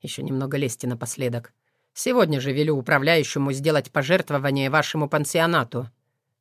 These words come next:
"Немного денег сдобрит беседу еще лучше, чем немного лести". Настоятель приветливо раскланялся. "И еще", словно вспомнив о чем-то маловажном, сказал Лаур,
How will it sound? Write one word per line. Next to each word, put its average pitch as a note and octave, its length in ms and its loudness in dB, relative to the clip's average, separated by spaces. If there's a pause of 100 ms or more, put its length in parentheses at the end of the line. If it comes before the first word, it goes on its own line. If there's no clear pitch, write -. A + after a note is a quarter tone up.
(120)
"Немного D#3 500 -2
денег F#3 340 0
сдобрит F3+ 440 0
беседу E3+ 380 -2
еще E3 280 0
лучше, D3+ 320 -4
чем E3 240 -2
немного D#3+ 380 0
лести". B2+ 560 -2 (420)
Настоятель C3+ 560 -2
приветливо D3+ 500 -2
раскланялся. B2+ 840 -4 (560)
"И C#3+ 80 -2
еще", D#3 680 4 (300)
словно C#3 380 -4
вспомнив D3 540 0
о C#3+ 60 -2
чем-то C#3 320 -2
маловажном, C#3 560 0
сказал C#3 420 -2
Лаур, C#3+ 420 0